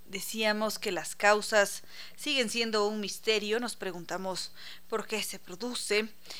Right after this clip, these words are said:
Y uno de esos factores que por lo general, eh, se relaciona o que está presente de forma universal,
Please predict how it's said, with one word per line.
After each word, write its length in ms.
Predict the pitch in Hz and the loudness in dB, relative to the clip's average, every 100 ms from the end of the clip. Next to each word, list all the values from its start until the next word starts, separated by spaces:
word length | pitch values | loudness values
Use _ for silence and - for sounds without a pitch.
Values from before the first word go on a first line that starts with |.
| - - | -12 -12
Y 220 | - 233 254 | -6 0 0
uno 240 | 285 311 | 4 4
de 240 | 277 240 | 6 8
esos 480 | 233 226 269 240 202 | 6 4 4 4 4
factores 560 | 180 - - 214 196 - | -2 -4 -2 0 0 -4
que 240 | 175 156 151 - - - - - - - | -8 -8 -10 -14 -14 -14 -14 -16 -16 0
por 200 | 220 208 | 2 2
lo 120 | 208 | 0
general, 720 | - 202 196 190 202 214 214 | 0 -2 0 2 6 8 8
eh, 220 | 214 196 - - - - - - - - | 6 6 4 -12 -14 -14 -14 -14 -16 -12
se 580 | - - - - - 233 | -10 -8 -10 -4 2 2
relaciona 1300 | 220 208 202 190 165 - - - 226 247 240 185 165 | 2 0 0 0 -2 -4 -8 -4 6 8 8 4 2
o 120 | 190 | 2
que 80 | 202 | -2
está 380 | 190 226 220 - | 0 2 2 2
presente 840 | 214 185 - - 247 233 214 190 | 0 0 -4 4 4 4 0 -2
de 120 | 160 | -4
forma 520 | - 208 226 220 214 | -2 6 6 8 8
universal, 1000 | 202 202 202 196 180 - - 240 220 208 | 8 4 0 0 -2 -2 4 8 10 8